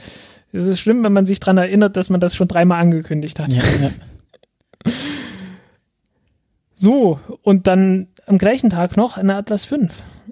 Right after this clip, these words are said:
Speaker 1: äh, mit A F S P C elf, äh, frag mich nicht, für die Air Force.
Speaker 2: Warte kurz, ähm,
Speaker 1: Multiple Military Experiments.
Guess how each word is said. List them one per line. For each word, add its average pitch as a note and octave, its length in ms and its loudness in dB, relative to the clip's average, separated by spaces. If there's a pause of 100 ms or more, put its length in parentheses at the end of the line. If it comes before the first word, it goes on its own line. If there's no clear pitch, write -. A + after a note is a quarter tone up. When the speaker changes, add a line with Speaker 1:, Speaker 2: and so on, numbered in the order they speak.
(140)
Speaker 1:
äh, F#3+ 360 0
mit F#3 380 4
A G3 220 0
F F#3+ 100 -6
S G3 200 -4
P G3 200 -2
C F#3+ 420 0
elf, A#3+ 640 0 (320)
äh, G3 260 -10
frag E3+ 220 -6
mich E3+ 140 4
nicht, D#3+ 260 -4 (300)
für G3 100 -4
die G3+ 120 -4
Air F3+ 140 -4
Force. - 400 -12 (400)
Speaker 2:
Warte B2+ 200 -6
kurz, - 520 -6
ähm, C3 840 2 (760)
Speaker 1:
Multiple F#3+ 720 2
Military G3 560 2
Experiments. E3 720 -6